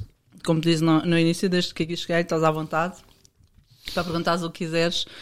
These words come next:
Isto é, acho que, pá, faz parte. Porque, embora, mesmo que não me façam o mesmo, eu acho que é sempre bom quando nos convidam a algum sítio, para alguma coisa, pá, trazer um miminho, qualquer coisa que, que agracie a pessoa, acho que se calha sempre bem.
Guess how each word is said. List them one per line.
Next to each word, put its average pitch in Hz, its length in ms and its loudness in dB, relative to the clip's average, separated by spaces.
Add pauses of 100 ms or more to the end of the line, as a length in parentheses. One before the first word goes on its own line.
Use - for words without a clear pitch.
(320)
Isto - 240 2
é, 175 480 2
acho 165 320 -4
que, 170 340 -4 (680)
pá, 147 160 4
faz - 320 -4
parte. 147 400 -4 (420)
Porque, 147 800 0 (880)
embora, 143 480 6 (400)
mesmo 156 200 0
que 160 80 2
não 160 60 4
me 160 40 2
façam 165 300 2
o - 20 4
mesmo, 196 380 2 (680)
eu 160 120 2
acho 156 120 0
que - 60 2
é 170 60 4
sempre 180 340 -2
bom 175 140 2
quando 185 160 0
nos 180 160 2
convidam 170 400 0
a 165 40 4
algum 170 200 2
sítio, 170 420 -2
para 165 120 -2
alguma 165 180 2
coisa, 196 420 0
pá, 175 200 -2
trazer 151 320 -4
um 175 60 4
miminho, 185 360 6
qualquer 160 260 -2
coisa 151 340 0
que, 151 380 -2 (840)
que - 80 -2
agracie 165 420 2
a 160 60 2
pessoa, 156 300 0
acho - 180 -4
que - 80 -10
se - 160 -6
calha 160 240 2
sempre 160 320 0
bem. 147 260 4